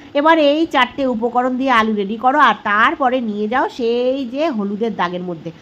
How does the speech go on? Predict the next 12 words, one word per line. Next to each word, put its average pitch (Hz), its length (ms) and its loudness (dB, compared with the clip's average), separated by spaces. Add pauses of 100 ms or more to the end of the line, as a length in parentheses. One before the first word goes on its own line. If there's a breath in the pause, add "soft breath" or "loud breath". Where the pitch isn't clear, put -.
(280 loud breath)
বন্ধুরা, 277 420 2
এই 262 300 2
উপকরণগুলো 269 680 0
কিন্তু 277 340 -4
দিয়ে 240 400 0 (440 loud breath)
দেওয়ার 311 340 6
সাথে 311 380 -2
সাথেই 330 260 -2
দেখবে 285 240 -2
হলুদের 240 440 0
দাগ 226 240 0
কত 208 200 -6